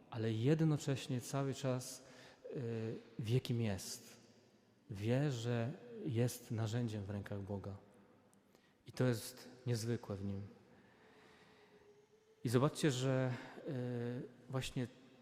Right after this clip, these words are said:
tak naprawdę całe jego życie było takim życiem dla Chrystusa, dla Mesjasza.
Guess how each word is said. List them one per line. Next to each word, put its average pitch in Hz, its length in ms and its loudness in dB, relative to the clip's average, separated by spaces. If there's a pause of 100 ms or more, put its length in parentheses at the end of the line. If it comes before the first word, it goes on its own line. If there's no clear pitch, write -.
(200)
tak - 180 -2
naprawdę 143 440 2
całe 135 440 4
jego 110 220 4
życie 101 480 0 (1000)
było 113 200 4
takim 117 320 0
życiem 123 460 0
dla 117 480 4 (220)
Chrystusa, - 720 -4 (1040)
dla 117 220 6
Mesjasza. 107 720 0